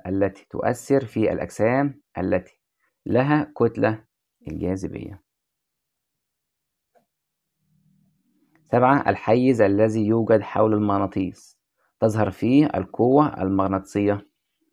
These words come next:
المجال المغناطيسي. تمانية، طريقة لتوصيل عدة مصابيح في دائرة كهربية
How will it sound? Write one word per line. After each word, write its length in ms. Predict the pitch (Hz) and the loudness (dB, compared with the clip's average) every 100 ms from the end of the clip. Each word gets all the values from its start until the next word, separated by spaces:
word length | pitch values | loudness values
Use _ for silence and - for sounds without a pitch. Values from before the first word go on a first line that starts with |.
| _ _ - | _ _ -12
المجال 920 | 87 87 87 95 104 107 104 98 - _ _ _ _ _ _ _ _ - | -6 -6 -4 -2 0 0 -2 -6 -10 _ _ _ _ _ _ _ _ -14
المغناطيسي. 720 | 87 87 90 87 - - _ _ _ _ _ _ _ _ _ _ _ _ _ 339 _ _ _ _ _ _ _ _ _ _ _ _ _ _ _ _ | -10 -8 -6 -8 -10 -14 _ _ _ _ _ _ _ _ _ _ _ _ _ _ _ _ _ _ _ _ _ _ _ _ _ _ _ _ _ _
تمانية، 420 | - 98 117 135 147 | -2 2 4 4 4
طريقة 400 | 147 101 110 101 | 2 0 0 -2
لتوصيل 720 | 92 92 - 107 127 131 101 | 0 -2 0 0 2 2 2
عدة 280 | 104 104 95 | 0 -2 -4
مصابيح 560 | 92 - 92 117 135 | -4 -2 -2 0 0
في 120 | - 92 | -2 -2
دائرة 380 | 90 - 107 | -2 0 -2
كهربية 760 | 90 92 92 87 110 131 147 143 | -2 -4 -4 -2 2 2 2 -2